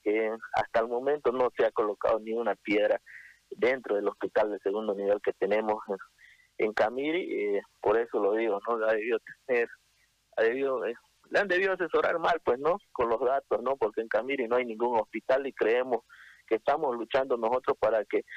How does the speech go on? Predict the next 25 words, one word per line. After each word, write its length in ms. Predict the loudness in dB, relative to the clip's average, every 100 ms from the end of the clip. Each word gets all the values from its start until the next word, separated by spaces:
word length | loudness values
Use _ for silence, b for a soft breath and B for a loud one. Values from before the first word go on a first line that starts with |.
| B B -2
en 160 | 0
el 100 | 2
actual 300 | 0 0 0
gobierno 340 | 0 -2 -4 -2
igual 220 | -2 0
puedan, 380 | 2 2 2 0
digamos, 420 | 0 0 0 -2
¿no? 180 | 0 0
Mirar 280 | 0 0 0
sus 180 | -2 0
ojos 320 | 0 2 -2
en 60 | 0
Camiri, 400 | 0 0 0 0
ya 100 | 0
que 140 | 0
es 40 |
el 100 | 0 -2
centro 240 | 0 0
referencial 720 | 0 -2 0 0 0 0 0 -2
de 100 | -2
todo 260 | 0 0
el 100 | -2 0
Chaco, 380 | 0 0 -2
¿no? 140 | 0
Que 120 | 0